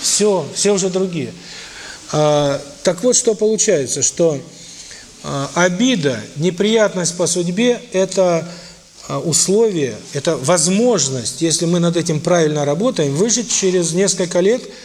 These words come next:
когда может включиться такие дестабилизационные процессы. Здесь самое опасное, что если вы по жизни кого-то ненавидели, потом заболели, вы хотя бы можете вспомнить, простить его, и тогда вы выровняетесь.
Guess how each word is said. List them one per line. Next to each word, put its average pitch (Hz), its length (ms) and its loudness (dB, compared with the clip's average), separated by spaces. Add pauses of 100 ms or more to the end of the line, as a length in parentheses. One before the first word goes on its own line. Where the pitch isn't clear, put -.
когда 175 320 0
может 190 220 0
включиться 180 500 0
такие 196 380 0 (320)
дестабилизационные 175 1000 0
процессы. 139 640 -2 (300)
Здесь 170 280 2
самое 214 360 2
опасное, 127 600 -2
что 165 300 0 (880)
если 202 320 2
вы 214 140 0
по 202 120 0
жизни 180 280 0
кого-то 180 320 0
ненавидели, 196 480 2
потом 170 280 -2
заболели, 165 400 0
вы 147 80 0
хотя 185 220 0
бы 196 100 2
можете 185 300 0
вспомнить, 131 400 -2
простить 196 560 0
его, 127 240 -2 (260)
и 165 80 0
тогда 190 320 2
вы 196 140 2
выровняетесь. 123 800 -2